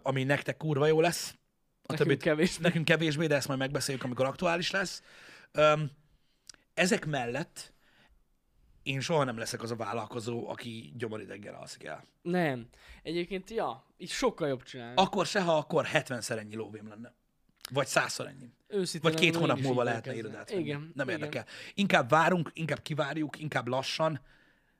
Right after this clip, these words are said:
Speaker 1: De nem. Nem. Ahogy telt az
Speaker 2: Nem
Speaker 1: idő,
Speaker 2: éri meg a stresszt.
Speaker 1: Nem. Ahogy, ahogy telt az idő, öm, valahogy ezt, ezt, ezt tudtam megélni, az idő rohan. Annyira gyorsan telik, hogy valami egészen elképesztő. És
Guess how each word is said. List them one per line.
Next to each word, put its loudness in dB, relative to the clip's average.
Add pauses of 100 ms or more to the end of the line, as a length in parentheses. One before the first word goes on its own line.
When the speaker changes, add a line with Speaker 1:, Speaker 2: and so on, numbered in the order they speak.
(560)
Speaker 1:
De -4
nem. -2 (500)
Nem. 0
Ahogy 6
telt 4
az 4
Speaker 2:
Nem 6
Speaker 1:
idő, 6
Speaker 2:
éri 2
meg -2
a -2
stresszt. -6
Speaker 1:
Nem. 0 (580)
Ahogy, 4
ahogy 4
telt 4
az 0
idő, -2
öm, -2 (420)
valahogy 2
ezt, -2
ezt, -4
ezt -2
tudtam -6
megélni, -2
az -8
idő -2
rohan. 0 (680)
Annyira 8
gyorsan 2
telik, 0
hogy -2
valami 2
egészen -2
elképesztő. -10 (520)
És 0